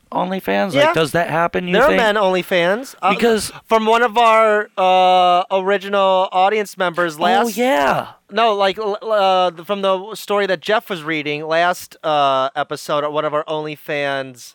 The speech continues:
Speaker 2: uh, audience members, shout out to her. She was talking about all the, she was like, "Oh, look, all, all these guys do it," and sometimes they'll cross, like, one guy will do a pl-, uh, an OnlyFans, some girl will do an OnlyFans, and then they'll, like,
Speaker 1: Shout each other out
Speaker 2: they'll
Speaker 1: in
Speaker 2: shout each
Speaker 1: their
Speaker 2: oth-, they'll make a video together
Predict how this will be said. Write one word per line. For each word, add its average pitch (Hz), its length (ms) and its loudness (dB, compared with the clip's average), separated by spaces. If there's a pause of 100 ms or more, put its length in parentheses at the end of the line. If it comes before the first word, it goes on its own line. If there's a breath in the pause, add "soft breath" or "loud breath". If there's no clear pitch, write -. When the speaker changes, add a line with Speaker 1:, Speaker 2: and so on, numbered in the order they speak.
Speaker 2:
uh, 147 40 -4
audience 135 880 -2
members, 143 260 -8
shout 135 240 -4
out 135 200 -2
to 151 120 -10
her. 131 300 -6 (320 loud breath)
She 196 720 -8 (220 soft breath)
was 170 180 -8
talking 175 340 -4
about 156 480 0
all 185 300 0
the, 175 140 -10
she 202 120 -10
was 175 120 -8
like, 185 160 -4
"Oh, 277 180 2
look, 196 280 -4
all, 185 340 0
all 185 160 -2
these 202 180 -12
guys 208 460 -2
do 233 260 -8
it," 240 200 -2 (180 soft breath)
and 151 100 -14
sometimes 196 540 -4
they'll 170 120 -2
cross, 180 640 -2 (320 soft breath)
like, 160 120 -6
one 196 260 0
guy 214 220 2
will 208 100 -2
do 214 120 -4
a 208 80 -2
pl-, 220 160 -12
uh, 185 280 0
an 185 80 -4
OnlyFans, 196 520 -4
some 165 120 -18
girl 180 160 -2
will 190 60 -4
do 190 100 -4
an 190 60 -4
OnlyFans, 190 440 -4
and 175 120 -6
then 170 100 -6
they'll, 160 100 -4
like, 143 200 -4 (840 soft breath)
Speaker 1:
Shout 143 300 -4
each 131 160 -8
other 127 240 -2
out 131 220 2
Speaker 2:
they'll 190 80 -2
Speaker 1:
in 151 80 0
Speaker 2:
shout - 160 2
each 135 80 0
Speaker 1:
their 131 80 0
Speaker 2:
oth-, 131 60 -6
they'll 214 100 0
make 220 240 -2
a 226 40 -4
video 214 320 -2
together 175 680 -2